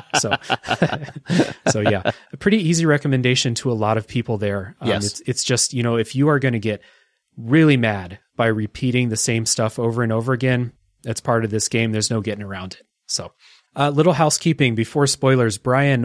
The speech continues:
Speaker 1: where can people find, uh, Kane and Rince and Character Issues, um, besides the usual places? You guys got anything else other than, like, you know, uh, your favorite podcast app, basically? <laughs>
Speaker 2: Yeah, no, yeah, we're basically on everything, I think, at this point. And, um,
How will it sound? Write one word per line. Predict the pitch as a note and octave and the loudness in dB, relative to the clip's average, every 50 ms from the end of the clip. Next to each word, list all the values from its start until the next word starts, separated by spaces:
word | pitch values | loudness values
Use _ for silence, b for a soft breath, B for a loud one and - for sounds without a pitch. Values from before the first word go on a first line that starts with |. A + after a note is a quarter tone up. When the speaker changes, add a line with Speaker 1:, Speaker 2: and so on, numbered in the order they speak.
| B2 A#2+ A#2 | -2 -4 -4
Speaker 1:
where | A#2 C3 C3+ C#3+ D3+ D3+ D3+ | 0 2 2 4 4 2 2
can | D3 - - C3 C3+ | 0 -2 -2 -2 -2
people | C3+ - D3+ C#3 D3 B2+ | -2 -4 -4 -4 -2 -4
find, | - - - C3+ B2+ C3 C3 C3 B2+ C3 B2 | -4 -4 -2 0 0 2 2 2 2 0 -2
uh, | - A2+ G#2+ | -4 -6 -8
Kane | - - D#3+ D3 D3+ D3 | -6 -2 0 0 2 2
and | C#3+ C3 | 0 0
Rince | C3 C3 C3 C3+ C3+ - | 0 0 0 0 -2 -4
and | - A2+ G#2+ G#2+ G#2 | -4 -4 -4 -4 -6
Character | - - C#3 C3 B2+ B2+ - C3+ | -4 -2 0 0 0 0 -2 -2
Issues, | C3 C3 C3 - - C#3+ C3 B2+ B2 A2+ - - | -2 -2 -2 0 0 2 2 2 2 2 0 -2
um, | - A2 A2 G#2+ G#2+ | -2 -2 -4 -4 -2
besides | G#2+ A2+ - - B2+ B2 B2 A#2+ A#2 - | -4 -4 -2 0 2 2 2 0 -2 -4
the | B2 | -2
usual | A#2 B2 C3 B2 C#3+ C3 B2+ | -2 -2 0 0 0 -2 -2
places? | - - C3+ C3 C3 - C#3+ B2 A#2 B2+ | -2 0 0 0 0 0 0 0 0 0
You | A#2+ | 0
guys | A#2 A#2 A#2 A2+ - | 0 0 0 0 -2
got | - A#2+ A#2 | -2 -2 0
anything | A#2 A2+ A2+ A#2 A2 - B2 A2+ | 0 0 -2 -2 -4 -4 -4 -2
else | A#2 A2+ A2+ A2 - - | 0 0 0 0 -2 -2
other | - A#2 A2+ A2+ A2+ | -4 -2 -2 -2 -2
than, | G#2 A2+ A2 G#2+ G#2+ G#2+ G#2+ - | 0 -2 -2 -2 -2 -4 -6 -6
like, | B2 A2+ G#2+ G#2 G2+ - - - - | -6 -4 -4 -4 -6 -8 -12 -10 -8
you | A2+ | -8
know, | G#2 G2 F#2 F#2 B B B B B B B B B B B B B _ _ _ _ _ _ | -8 -8 -10 -12 B B B B B B B B B B B B B _ _ _ _ _ _
uh, | - C3 G2 F2+ F2+ - _ _ _ _ _ _ | -10 -10 -10 -10 -12 -16 _ _ _ _ _ _
your | A#2+ A2+ - | -2 -2 0
favorite | - B2 A#2 G2+ A2+ G#2+ - | 0 0 0 0 -2 -2 0
podcast | A#2+ A2 G#2+ - - A#2 G#2+ - - | 0 -2 0 0 -2 -2 -2 0 0
app, | A2+ A2 A2+ G#2 | 0 0 0 -2
basically? | A#2 A2+ A2 - - A#2 - A#2+ A#2 A#2+ B2+ B B | -2 -4 -2 -2 -4 -4 -2 0 0 0 0 B B
<laughs> | B B B B B B B _ _ _ | B B B B B B B _ _ _
Speaker 2:
Yeah, | D3 C#3 C3 A#2 A2 | 2 4 4 4 2
no, | A#2 B2 C3 C3 C3 | 2 4 4 4 4
yeah, | D3 D3 C#3+ C3+ C3+ C3+ | 6 6 4 4 4 2
we're | C3+ C#3+ D3 D3+ | 2 2 2 2
basically | C#3+ E3 F3+ F3+ - F3 E3+ | 4 4 2 2 2 2 4
on | D#3+ D#3 D3 | 4 4 4
everything, | D#3 D#3+ D#3+ D#3 C3+ C#3 C3+ B2+ B2+ | 2 2 2 2 2 2 2 2 2
I | A#2+ | 0
think, | C3+ B2+ B2 | 2 0 0
at | A#2+ | 0
this | C3 C3 - | 0 -2 -4
point. | - - A2+ A2+ B2 C3 - | -2 -2 0 0 0 -2 -2
And, | E2 A2+ A2 A2 G#2 A2 | -4 -4 -4 -2 -2 0
um, | A2 G#2+ G#2+ G#2 G#2 G2 | 0 0 0 -2 -4 -6